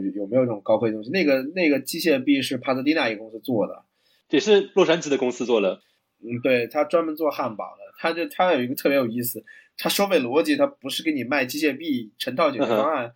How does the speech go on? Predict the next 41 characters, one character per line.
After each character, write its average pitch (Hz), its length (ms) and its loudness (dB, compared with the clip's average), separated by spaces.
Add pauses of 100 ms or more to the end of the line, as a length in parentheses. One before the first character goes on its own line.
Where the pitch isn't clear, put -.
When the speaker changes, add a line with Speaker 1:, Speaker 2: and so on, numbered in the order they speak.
(220)
Speaker 1:
他 170 80 2
是 170 100 0
按 170 140 4
小 101 160 -2
时 110 140 -12
收 151 120 -2
费 254 220 2
的。 - 80 -10 (520)
他 170 120 2
是 175 160 2
一 170 60 -4
个 180 120 4
subscription 180 800 2
model。 143 360 2 (600)
这 214 120 0
机 247 220 2
械 226 180 4
臂 226 180 -6
一 226 120 -4
小 151 200 2
时 190 200 -4
收 214 180 4
十 208 160 -6
五 170 60 -4
块 170 120 4
钱。 123 500 -2 (120)
Speaker 2:
十 233 80 4
五 190 80 4
块 190 160 4
钱 156 100 -2
就 175 120 2
是 170 280 4 (200)
现 185 200 2
在 180 160 4
的 143 160 4 (640)
Speaker 1:
是 214 220 2
minimum 220 420 2
wage， 151 380 0
<laughs> 139 320 -2
minimum 190 420 2
wage。 160 420 0